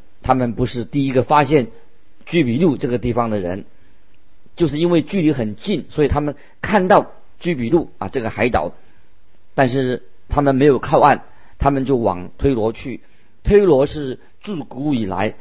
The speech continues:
很重要的一个贸易中心。接下来我们看第四节，“找着了门徒，就在那里住了七天。他们被圣灵感动，对保罗说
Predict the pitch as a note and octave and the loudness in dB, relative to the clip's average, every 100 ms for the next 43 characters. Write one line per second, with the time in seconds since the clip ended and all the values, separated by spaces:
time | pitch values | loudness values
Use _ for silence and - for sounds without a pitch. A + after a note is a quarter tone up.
0 | - - G#2+ G2+ G#3 D3+ C#3 A#2 G2 A2 | -12 -6 -6 6 6 8 4 0 -2 -4
1 | G#2 G#2 B2+ G#2+ G#2 A2+ G#2 A2+ A2 - | -2 2 2 2 -4 -6 -4 -4 -6 -8
2 | - - - - C#3+ C3+ B2 B2 A2 A#2+ | -14 -14 -14 0 2 4 4 2 0 0
3 | C3+ A#2 - - - - - - F3 D#3 | 2 0 -2 -14 -14 -16 -16 -8 -6 -6
4 | - A3 A2 G#2+ A#2+ C3 - - - - | -2 -2 0 2 2 2 -4 -16 -18 -20
5 | - - A2+ A#2+ A#2 D#3+ E3 A#2+ A#2+ B2 | -10 -2 0 2 4 4 4 2 -4 -8
6 | G2+ G#2 - - - - - - - - | -8 -10 -12 -16 -20 -18 -18 -18 -18 -8
7 | D#3+ C#3+ C3+ C#3 A#2 G#2 F#2+ - - - | -4 0 0 -2 -4 -6 -8 -12 -12 -4
8 | D#3 A#2+ A#2 - C#3 A#2 C#3+ C#3 - - | 0 0 0 -6 -6 2 2 2 -4 -16
9 | - - - - - D3+ C3 C3 C#3+ B2 | -18 -16 -16 -10 -2 0 0 2 2 2
10 | A2+ - - - G3+ C3+ E3 - A2 A2+ | -2 -8 0 4 4 4 2 0 -4 4
11 | F3 B2+ - - - - - - - D#3+ | 4 4 -4 -16 -18 -16 -16 -10 0 0
12 | G#2+ F#2+ A#2 A#2+ C3 C3 | 0 0 0 2 0 0